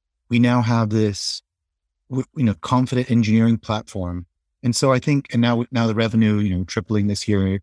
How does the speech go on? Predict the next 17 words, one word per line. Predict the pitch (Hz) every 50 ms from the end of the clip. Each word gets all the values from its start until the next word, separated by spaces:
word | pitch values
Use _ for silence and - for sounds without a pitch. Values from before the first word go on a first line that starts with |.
| _ -
and | - 104 95
we're | 98 98
gonna | 95 98 92
triple | - - 104 - 104 95
again | 90 101 98 98
next | 101 107 101 - - - -
year | 104
in | 95 95
revenue. | 104 107 107 104 101 95 90 90 92 _ _ _ _ _ _ _ _ _ -
And, | 135 120 113 110 107 107 107 101 92 - 107
and | - 107
a | 104
lot | 107 127
of | 117
that's | 104 98 92 -
pre-sold | - - 107 98 - - 143 156 123 -
now. | 101 95 92 95